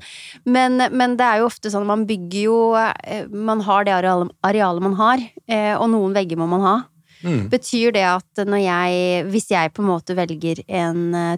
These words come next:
Speaker 1: tynnere vegg, så kan jeg bli litt overrasket når jeg ser i tabellen at, eh, jeg får ganske gode krav både på lyd og brann for de, selv om jeg velger en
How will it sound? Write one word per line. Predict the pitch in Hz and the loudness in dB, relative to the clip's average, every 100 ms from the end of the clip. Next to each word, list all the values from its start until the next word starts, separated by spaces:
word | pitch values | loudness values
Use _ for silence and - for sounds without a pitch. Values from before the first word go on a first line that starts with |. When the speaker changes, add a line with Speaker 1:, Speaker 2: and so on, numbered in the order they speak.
| - | -4
Speaker 1:
tynnere | - 202 165 165 170 | -2 0 0 -2 0
vegg, | 196 240 - | -2 -2 -10
så | - 220 | -8 -6
kan | 202 208 196 | -4 -2 -2
jeg | 196 190 190 190 | 0 0 0 -2
bli | 185 196 190 | -2 -2 -2
litt | 196 | -4
overrasket | 196 185 151 151 151 - - 180 | -2 0 0 -4 -6 -10 -8 -4
når | 190 185 | -2 -2
jeg | 185 | -2
ser | 165 156 | -4 -4
i | 160 | -4
tabellen | 196 175 151 156 190 180 | -4 -4 -4 -2 -2 -4
at, | _ 190 | _ -4
eh, | 175 180 175 _ _ _ _ | -2 -2 -4 _ _ _ _
jeg | 196 190 | -4 -2
får | 190 | -2
ganske | 185 175 - 190 | 0 0 -2 -8
gode | 165 196 165 160 170 | -4 -4 -4 -6 -8
krav | - 160 160 180 | -6 -2 0 -2
både | 175 156 | -6 -8
på | 160 165 | -6 -4
lyd | 160 156 160 | -4 -4 -6
og | 151 | -4
brann | 147 151 170 - | -4 -2 -4 -8
for | - - | -20 -8
de, | 185 226 359 _ _ _ - | -4 -4 -6 _ _ _ -20
selv | - 202 175 | -4 -2 0
om | 175 | -2
jeg | 185 180 180 202 - | -2 -2 -4 -8 -8
velger | 190 175 165 | -8 -4 -2
en | 175 | -2